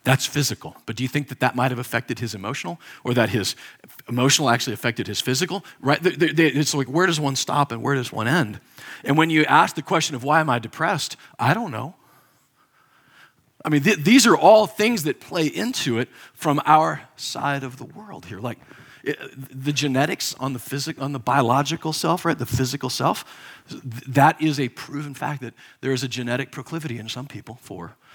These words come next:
just like through addiction or alcoholism, that's a proven thing, that in depression, that there could be a genetic connection in that,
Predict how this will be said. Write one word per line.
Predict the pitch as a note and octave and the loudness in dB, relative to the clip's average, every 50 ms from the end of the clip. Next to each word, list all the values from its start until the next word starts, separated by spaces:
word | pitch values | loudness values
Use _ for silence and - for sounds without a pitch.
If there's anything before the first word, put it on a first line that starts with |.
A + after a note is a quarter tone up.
| - - | -18 -10
just | - A#2+ - - | -6 -6 -4 -4
like | A#2 A2 | -4 -6
through | - - B2+ B2+ | -6 -8 -10 -10
addiction | A#2+ - G#2+ - - - A2+ A2+ | -8 -8 -8 -8 -8 -10 -10 -12
or | A2 - | -12 -10
alcoholism, | A#2 - - - - G2 F2+ G2+ F#2+ F#2+ G2 G2+ C3 B2 | -10 -10 -12 -12 -12 -12 -12 -12 -12 -12 -12 -12 -10 -10
that's | G2+ G2+ - | -10 -10 -12
a | A2+ | -14
proven | F2 - - - A2 G#2+ G#2+ G#2+ | -14 -14 -12 -12 -12 -12 -12 -14
thing, | - - G2 G2+ A#2 - - - - - _ | -14 -14 -14 -14 -16 -18 -20 -20 -20 -16 _
that | - - - | -14 -12 -10
in | B2+ A#2 | -10 -10
depression, | B2+ C#3+ - - B2 A2+ G#2+ - D#3+ C#3 | -10 -10 -12 -10 -10 -8 -8 -6 -8 -8
that | A#2+ A#2+ | -10 -10
there | - G#2+ A#2 | -10 -12 -12
could | - - B2 A2 | -12 -14 -14 -10
be | G#2+ A2 A#2+ | -8 -8 -8
a | C3+ | -8
genetic | B2 B2+ B2+ A#2+ A2+ G#2+ G#2 G2 - _ | -8 -10 -10 -10 -10 -12 -12 -14 -14 _
connection | - - C#3 B2 - - - - - G2+ - | -14 -14 -12 -12 -14 -14 -14 -16 -16 -16 -16
in | - A#2 G#2+ | -16 -14 -12
that, | B2 D3 - - - - - | -12 -12 -12 -12 -16 -18 -20